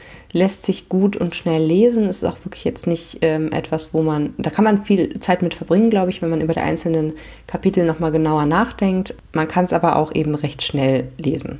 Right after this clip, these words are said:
So, und Regeln für einen Ritter, da geht's im Prinzip um einen Ritter, der angeblich der Vorfahre von Ethan Hawke ist.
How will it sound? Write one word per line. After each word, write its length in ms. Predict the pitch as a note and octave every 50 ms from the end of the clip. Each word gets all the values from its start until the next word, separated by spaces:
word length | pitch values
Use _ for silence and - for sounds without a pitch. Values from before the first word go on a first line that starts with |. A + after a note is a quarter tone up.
| - -
So, 200 | - D3+ D3+ C#3+
und 440 | - - D3+ D#3 D#3+ D#3 - -
Regeln 240 | - E3+ F3+ G#3 G#3
für 160 | G3+ - -
einen 140 | - E3 D#3+
Ritter, 340 | D#3 D#3 - - - A#3 G3+
da 100 | G3 F3
geht's 240 | D#3+ - - - -
im 120 | - D#3+
Prinzip 420 | - - D#3+ D#3 - - F#3 G3 -
um 200 | E3+ E3 D3+ -
einen 420 | C#3+ D3 D3 D3+ D3+ D3+ D3+ D#3 - - - - - - - -
Ritter, 440 | D3+ D3+ - F#3+ G3+ A3 A#3 A#3+ - - - - -
der 160 | E3 D3+ -
angeblich 380 | C#3+ D3 D3+ D3+ D#3 D#3 - -
der 100 | C3+ B2+
Vorfahre 480 | - - E3 G3 G3+ - F3+ E3 E3+
von 180 | E3 - E3+ D#3+
Ethan 300 | C#3+ C#3 - - C3+ C3+
Hawke 260 | F3+ G3 A#3 - A#3+
ist. 260 | A3+ A3 G#3 - -